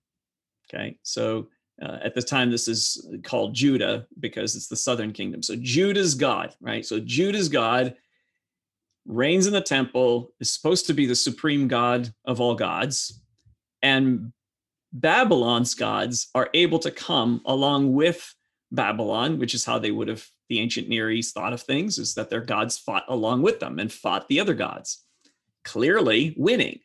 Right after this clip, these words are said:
in this case. Not only winning, but taking those articles from the temple and putting them into his own, Nebuchadnezzar's own temple to his gods.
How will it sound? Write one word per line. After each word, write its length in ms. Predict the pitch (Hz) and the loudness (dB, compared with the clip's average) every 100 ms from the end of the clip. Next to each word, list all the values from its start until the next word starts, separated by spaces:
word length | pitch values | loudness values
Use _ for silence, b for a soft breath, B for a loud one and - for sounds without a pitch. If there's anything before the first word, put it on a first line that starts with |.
| _ 135 | _ -2
in 100 | 113 | 0
this 180 | - | 0
case. 440 | - - - - - | -4 -10 -10 -14 -4
Not 220 | 131 175 | 0 2
only 200 | 185 147 | 4 2
winning, 340 | 131 233 147 113 | 2 2 0 0
but 160 | 110 | -4
taking 480 | - 160 180 196 147 | 2 4 4 2 0
those 180 | 127 123 | 2 2
articles 380 | 135 131 - - | 0 -2 -4 -6
from 180 | - 135 | -2 -2
the 80 | |
temple 480 | 123 190 202 127 - B 165 135 | 0 -2 0 -2 -4 B -18 -2
and 160 | 139 127 | 0 2
putting 380 | 180 196 190 143 | 2 2 4 4
them 240 | 143 139 B B _ 180 | 4 2 B B _ 2
into 680 | 214 220 226 - 226 220 220 _ - - | 4 4 2 0 0 0 -6 _ -20 2
his 240 | 160 147 | 6 6
own, 220 | 165 139 117 | 6 6 4
Nebuchadnezzar's 640 | 151 160 165 143 135 - | 4 2 2 2 2 0
own 420 | 156 180 196 202 202 b b - | 4 4 4 2 -2 b b -10
temple 500 | - 180 160 127 117 | 0 0 2 2 0
to 180 | - 131 | 0 0
his 240 | 123 120 - | 2 2 0
gods. 500 | - - - - | -4 -6 -12 -12